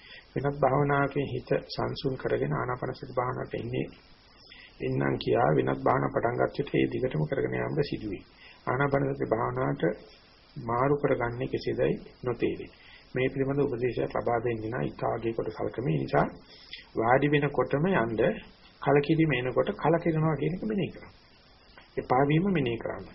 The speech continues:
කම්මැලි ගතිය මෙනෙහි කරන්න. ඒක, අ, කවදා හෝ අස්පනා අපිට අවබෝධ කළ යුත්තක්. ඒ නිසා ඒකට ලෑස්තිලා ගියාම දවසක වෙන අරමුණට යන වෙනකොට ආනාපාන මෙනෙහි කරන ගමන් එන කලකිරීම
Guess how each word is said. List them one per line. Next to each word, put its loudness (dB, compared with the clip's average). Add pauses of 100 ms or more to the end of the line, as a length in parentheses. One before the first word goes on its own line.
(360)
කම්මැලි 2
ගතිය 2
මෙනෙහි -2
කරන්න. -14
ඒක, -6 (480)
අ, -8 (420)
කවදා 4
හෝ 6 (420)
අස්පනා -2
අපිට -2
අවබෝධ 8
කළ 4
යුත්තක්. 0
ඒ -2
නිසා -4
ඒකට -4
ලෑස්තිලා 0
ගියාම 0 (600)
දවසක 2
වෙන 2
අරමුණට 2
යන 0
වෙනකොට 0
ආනාපාන -2
මෙනෙහි -6
කරන -8
ගමන් -6
එන 0 (680)
කලකිරීම 2